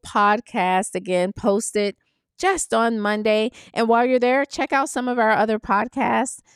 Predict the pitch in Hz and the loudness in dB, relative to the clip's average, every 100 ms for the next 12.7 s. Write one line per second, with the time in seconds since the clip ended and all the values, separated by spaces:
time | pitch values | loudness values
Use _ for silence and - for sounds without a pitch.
0 | - - 160 - 226 247 233 - 214 214 | -4 0 2 2 0 2 0 0 2 2
1 | 220 196 196 196 - 190 - 202 - 190 | 0 -2 -2 -4 -2 -2 0 0 2 4
2 | 196 196 - 190 185 - - _ - 220 | 4 2 0 -2 -2 -6 -18 _ -6 -2
3 | 269 302 311 294 247 233 247 262 233 233 | -2 -2 -4 -2 -2 2 2 0 0 2
4 | 233 226 - - 220 254 226 147 139 - | 2 0 -2 -4 -2 -2 -2 -4 -6 -16
5 | - - 220 202 208 214 175 - 208 202 | -20 -8 -2 2 2 0 -2 -2 -2 0
6 | 202 196 185 190 - 175 170 - 220 262 | 0 0 0 0 -4 -6 -6 -4 -4 -2
7 | 180 170 170 196 185 - - 170 - 170 | -4 0 0 0 -6 -8 -6 -6 -6 -6
8 | 165 - _ - 190 220 220 - 214 202 | -8 -12 _ -4 0 2 0 -4 -2 0
9 | 202 196 196 - - 190 202 202 214 - | 2 2 0 -4 -6 -2 -2 -4 -6 -4
10 | 190 175 - 180 170 180 202 214 185 180 | -2 -2 0 -2 -2 -2 -2 0 0 2
11 | 160 170 - 180 170 - 226 208 - 190 | 0 -2 0 0 -2 -2 0 0 -6 -14
12 | - 185 175 180 - 180 180 | -10 -10 -8 -8 -6 -4 -4